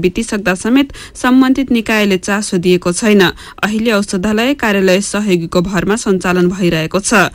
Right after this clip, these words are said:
दर्जनौ गाविसका बासिन्दालाई ध्यानमा राखी स्थापना भएको आयुर्वेद औषधालयका प्रमुख कविराज सुरेन्द्र प्रसाद चौधरीको एक वर्ष अघि सप्तरीमा सरुवा भएपछि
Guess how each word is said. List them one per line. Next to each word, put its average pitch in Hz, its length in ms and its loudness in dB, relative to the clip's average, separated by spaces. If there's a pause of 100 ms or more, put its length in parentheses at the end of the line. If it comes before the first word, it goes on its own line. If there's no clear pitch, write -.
(260)
दर्जनौ 196 480 0
गाविसका 208 520 -2
बासिन्दालाई 277 540 0
ध्यानमा 214 320 0
राखी 208 300 0
स्थापना 220 480 0
भएको 190 320 -2
आयुर्वेद 180 400 0
औषधालयका 185 760 0
प्रमुख 247 400 -2
कविराज 185 460 2
सुरेन्द्र 240 540 -2
प्रसाद 196 500 -2
चौधरीको 196 680 0 (280)
एक 254 200 -4
वर्ष 247 220 -4
अघि 220 220 -2
सप्तरीमा 240 580 -2
सरुवा 185 420 -2
भएपछि 190 560 0